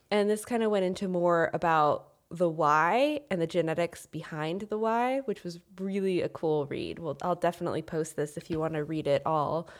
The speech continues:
on, um, the website. So this research team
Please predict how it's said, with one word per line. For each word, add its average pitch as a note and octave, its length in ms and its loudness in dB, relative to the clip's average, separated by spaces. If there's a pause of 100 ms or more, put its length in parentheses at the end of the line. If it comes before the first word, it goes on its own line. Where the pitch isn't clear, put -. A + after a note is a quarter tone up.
(200)
on, D#3 520 -2
um, E3 460 -6 (500)
the F3 80 -4
website. - 480 0 (1300)
So C4 160 4
this A3+ 200 0
research C4 580 -2
team D3 500 -8